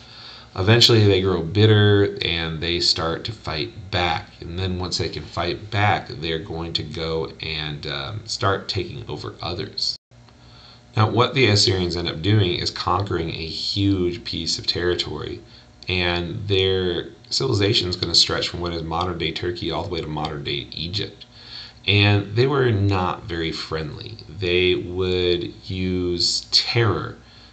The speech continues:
to try and stop revolts. And when they conquered you, they really had two different ways of doing it. Either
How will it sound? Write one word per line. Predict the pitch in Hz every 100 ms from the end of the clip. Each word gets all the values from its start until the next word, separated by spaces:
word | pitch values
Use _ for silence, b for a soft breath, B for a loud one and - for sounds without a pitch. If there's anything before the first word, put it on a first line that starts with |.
| B
to | - 90
try | - 82
and | 80
stop | - 87 78 76
revolts. | 76 90 80 - - - B B B -
And | 101 104 101 98 -
when | 113 123
they | 120
conquered | - 170 180 117
you, | 110 95
they | 92
really | 120 123
had | 104 92
two | 87
different | 82 78 76 76
ways | 76 73
of | 67
doing | 78 76
it. | - -
Either | 98 90 82